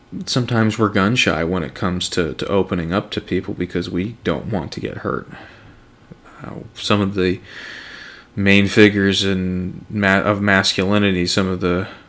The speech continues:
the main people that are looked up to in the, in the masculine world are, are figures like, like John, John Wayne,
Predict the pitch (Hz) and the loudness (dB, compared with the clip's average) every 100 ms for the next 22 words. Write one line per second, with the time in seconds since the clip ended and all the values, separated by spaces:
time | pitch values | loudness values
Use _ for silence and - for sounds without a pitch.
0 | - 117 101 95 95 95 95 92 - - | -18 -8 -4 0 2 2 0 -4 -10 -6
1 | - 104 101 98 98 92 90 101 95 - | 4 4 4 2 4 4 4 2 2 4
2 | 101 - - 87 90 90 80 - 98 95 | 4 2 0 2 2 -2 -4 -4 -4 -2
3 | 92 87 90 - 92 87 87 92 92 85 | 0 0 0 -4 -4 -4 -2 -2 0 0
4 | 85 - 85 - 95 87 87 - 76 73 | -2 -4 -6 -2 -2 -2 -4 -2 -4 -6
5 | - - - - - - - 92 82 - | -10 -20 -20 -20 -20 -20 -8 -4 -4 -2
6 | 92 90 82 80 - 110 - 98 87 90 | 0 0 -2 -6 -10 -10 0 2 2 0
7 | 90 87 87 78 107 | 0 0 -2 -4 -8